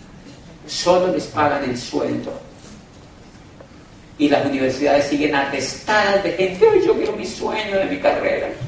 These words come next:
porque no, no leen. No saben para dónde va la economía, señores. No leen, no saben para dónde va la economía.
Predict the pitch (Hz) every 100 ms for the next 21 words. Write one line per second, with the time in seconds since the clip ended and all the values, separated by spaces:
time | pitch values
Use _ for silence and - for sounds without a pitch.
0 | - - - - 139 160 151 151 151 151
1 | 151 - - - - - - - - -
2 | - 123 151 - 165 156 147 147 147 -
3 | 147 147 - 185 - 143 143 127 127 127
4 | - - - - 139 156 160 160 180 330
5 | - 151 - 190 190 185 185 165 160 170
6 | 170 170 170 175 170 170 165 170 185 175
7 | 123